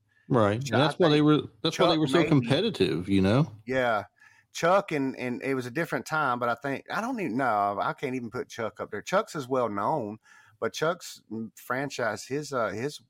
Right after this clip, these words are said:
Speaker 2: I don't think his catalog even comes
Speaker 1: Okay.
Speaker 2: close to theirs.
Speaker 1: So touching on that for just a second, the, the, the reason why he doesn't match up with the other two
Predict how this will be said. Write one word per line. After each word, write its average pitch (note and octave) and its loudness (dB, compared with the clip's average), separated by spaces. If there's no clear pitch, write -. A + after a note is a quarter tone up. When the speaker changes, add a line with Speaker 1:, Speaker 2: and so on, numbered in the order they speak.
Speaker 2:
I A#2+ -6
don't D#3+ -6
think A2+ -10
his C#3 -8
catalog G#2 0
even G#2+ -6
comes B2+ 2
Speaker 1:
Okay. - -18
Speaker 2:
close G#2+ -8
to G#2+ -8
theirs. G2 -4
Speaker 1:
So C3 6
touching D#3 2
on B2 6
that B2 4
for G#2+ 6
just G#2+ 4
a G2 4
second, F#2 2
the, G2+ 6
the, G2 4
the G#2 2
reason C3+ 6
why A#2+ 4
he A#2+ 2
doesn't A2 4
match A2 2
up G#2+ 4
with G#2+ 4
the G2 4
other F#2+ 2
two G2 4